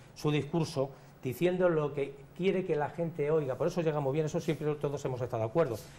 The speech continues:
que quien mejor se maneja los medios de comunicación, las redes sociales, y llega muy bien a la gente son estos. Él hablaba que era antisistema, ahora no, ahora, ahora ya no, ya, ya no dice que es antisistema. Él decía que sí al, por ejemplo, al tema del nacionalismo catalán, ahora ya no, ahora ya no lo dice,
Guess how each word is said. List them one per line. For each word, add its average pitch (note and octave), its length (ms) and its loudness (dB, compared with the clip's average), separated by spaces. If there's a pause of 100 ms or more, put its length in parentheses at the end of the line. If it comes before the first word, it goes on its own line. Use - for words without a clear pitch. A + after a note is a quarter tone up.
(100)
que B2+ 120 0
quien A#2+ 180 2
mejor D#3+ 340 2
se E3+ 140 0
maneja C#3+ 380 0
los B2+ 120 2
medios C3+ 220 0
de C3 80 0
comunicación, A#2+ 680 -4
las G#2 140 -4
redes B2+ 240 2
sociales, A#2+ 460 -2 (300)
y B2+ 100 0
llega D#3 240 4
muy D3 160 4
bien C#3 160 4
a C3+ 60 4
la A#2 100 4
gente C#3 280 2
son C3+ 120 2
estos. B2 220 0 (1120)
Él B3+ 180 4
hablaba A#3+ 340 8
que G#3 80 4
era G#3+ 80 6
antisistema, F3+ 600 4
ahora F3 180 4
no, A#2 200 0
ahora, F3+ 200 6
ahora G3+ 260 4 (300)
ya F#3+ 160 6
no, F3+ 160 6
ya, F3+ 160 6
ya F#3+ 180 6
no G3 120 6
dice F3 220 4
que E3 100 4
es - 100 0
antisistema. B2+ 720 0
Él G3+ 80 6
decía G3+ 400 4
que F#3 180 4
sí F3 280 4
al, E3+ 240 6 (300)
por D3 140 2
ejemplo, E3 320 2
al D3+ 80 2
tema E3 240 4
del D#3 160 6
nacionalismo D3 640 2
catalán, D3+ 400 2
ahora F3+ 180 4
ya F3+ 160 6
no, D#3+ 120 4
ahora D#3 180 4
ya F3 120 4
no F3 100 4
lo E3 100 4
dice, F3 320 2